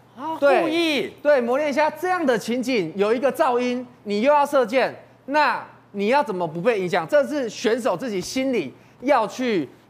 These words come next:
Speaker 2: 调整以及建设。
Speaker 1: 好，是哦。当然讲的，在这过程里面，我们也非常期待一个人，
Speaker 2: 嗯。
Speaker 1: 期待李智凯。哎，我从小看的那个电影《翻滚吧，男孩》。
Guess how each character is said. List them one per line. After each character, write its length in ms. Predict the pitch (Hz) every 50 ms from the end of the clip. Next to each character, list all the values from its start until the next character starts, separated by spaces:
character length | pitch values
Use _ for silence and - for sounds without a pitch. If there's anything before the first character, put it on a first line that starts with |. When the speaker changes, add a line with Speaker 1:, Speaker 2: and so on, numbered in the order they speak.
| _
Speaker 2:
调 220 | - 196 185 202 220
整 180 | 190 226 196
以 100 | 185 165
及 140 | 151 160 175
建 260 | 165 - 311 262 208
设。 220 | - - 262 214 - -
Speaker 1:
好， 420 | - 311 285 - - - - - - -
是 100 | 277 285
哦。 140 | 269 220 - - - - - - -
当 100 | 339 381
然 80 | 381
讲 140 | 330 240 202
的， 180 | 202 196 185 196
在 120 | 277 294 277
这 100 | 311 -
过 160 | - 349 -
程 100 | 285 262 175
里 20 |
面， 180 | 208 247 233 - - - - _ _ _ _ _ _
我 80 | 190
们 80 | 220 311
也 80 | 339 330
非 160 | - 277 254
常 160 | 233 196 170
期 260 | - - - 135 156
待 160 | 151 208 175
一 60 | 156 147
个 100 | 139 135
人， 160 | 123 123 110
Speaker 2:
嗯。 100 | - - -
Speaker 1:
期 220 | - - 208 185
待 140 | - 214 180
李 120 | 165 147 127
智 140 | - 196
凯。 80 | - -
哎， 100 | 151 226
我 160 | 233 202 170
从 280 | 165 - - 247 294 294
小 180 | 330 247 170 - - - - - - _ _ -
看 160 | - 359 320
的 80 | 320 294
那 100 | 330 349
个 100 | 339 311
电 240 | 269 381 359 330 269
影 80 | 214 - - - - - - -
《翻 100 | - 403 403 403 392 381
滚 280 | 392 359 277 254 247
吧， 200 | 277 339 320 294
男 280 | 285 285 269 285 330 349
孩》。 360 | 269 277 269 277 311 302 269